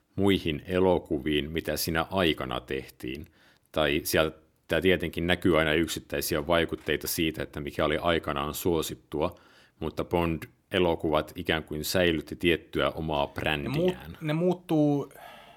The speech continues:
Speaker 2: tai siis Bondit on myös aina ollut tosi epäpoliittisia, niin siinä mielessä mikä oli Bondin paikka seitkytluvulla, jolloin yhteiskunta muuttui Vietnamin ja,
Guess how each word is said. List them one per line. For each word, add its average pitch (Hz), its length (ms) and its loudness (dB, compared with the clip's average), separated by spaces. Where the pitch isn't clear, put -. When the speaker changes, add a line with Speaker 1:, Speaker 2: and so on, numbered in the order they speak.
Speaker 2:
tai 151 120 2
siis 151 240 -2
Bondit 170 340 2
on 151 60 2
myös 165 380 2
aina 160 280 4
ollut 139 200 2
tosi 156 280 -2
epäpoliittisia, 113 1040 4
niin 127 100 -6
siinä 165 220 2
mielessä 147 380 2
mikä 156 280 4
oli 147 140 8
Bondin 139 560 2
paikka 147 600 2
seitkytluvulla, 117 920 -2
jolloin 127 320 0
yhteiskunta 135 600 2
muuttui 123 720 -2
Vietnamin 131 540 2
ja, 110 320 0